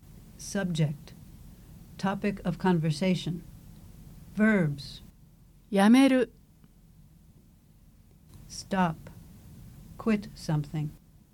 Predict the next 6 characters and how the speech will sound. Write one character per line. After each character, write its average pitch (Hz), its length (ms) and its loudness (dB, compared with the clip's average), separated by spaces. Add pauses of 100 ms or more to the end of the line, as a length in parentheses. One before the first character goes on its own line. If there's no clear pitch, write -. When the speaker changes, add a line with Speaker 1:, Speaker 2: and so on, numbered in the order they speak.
(380)
Speaker 2:
や 190 160 6
め 240 180 8
た。 226 300 0 (1700)
忘 185 380 2
れ 254 160 6
る。 233 240 2